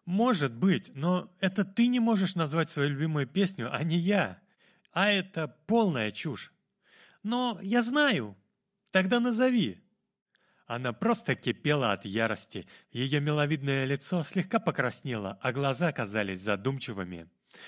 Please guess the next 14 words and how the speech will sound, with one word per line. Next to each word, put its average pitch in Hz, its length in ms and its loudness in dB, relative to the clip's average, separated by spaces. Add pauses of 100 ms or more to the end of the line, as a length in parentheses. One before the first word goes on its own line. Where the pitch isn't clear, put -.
(200)
Вероятно, 170 580 2
в 160 80 -2
этот 143 240 -2
самый 143 320 -2
момент 120 540 -4
моя 117 200 0
подруга... 123 640 -2 (480)
Хотя 151 220 -6
нет, 120 400 -10 (380)
я 127 240 -2
не 139 100 -4
знаю, 156 380 -2
кто 98 220 -8
она, 90 280 -12